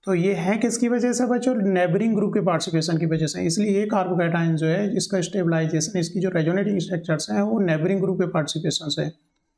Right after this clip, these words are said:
इसलिए ये क्या कहला रहा है बच्चों, non classical कार्बोकेटायन है, नॉन classical कल कार्बोकेटायन में ये बच्चों आ रहा है। कुछ और एग्जांपल्स देखते हैं नॉन क्लासिकल कार्बोकेटायन की।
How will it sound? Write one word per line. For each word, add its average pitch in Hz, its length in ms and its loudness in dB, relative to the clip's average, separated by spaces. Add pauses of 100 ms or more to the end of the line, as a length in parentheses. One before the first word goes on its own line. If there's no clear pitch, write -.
(160)
इसलिए 208 400 0
ये 220 60 0
क्या 220 160 0
कहला 202 260 0
रहा 190 120 0
है 196 60 -2
बच्चों, 214 220 -2
non 208 320 2
classical 170 460 0
कार्बोकेटायन 143 640 -2
है, 160 200 -8 (180)
नॉन 180 340 0
classical 143 600 -4 (1900)
कल 285 180 0
कार्बोकेटायन 151 600 0
में 143 120 0
ये 147 80 0
बच्चों 151 340 0
आ 143 40 0
रहा 131 120 -2
है। - 180 -14 (420)
कुछ - 40 -2
और 202 140 2
एग्जांपल्स 185 380 0
देखते 190 220 -2
हैं 202 60 2
नॉन 190 160 0
क्लासिकल 190 380 0
कार्बोकेटायन 175 600 0
की। - 320 -8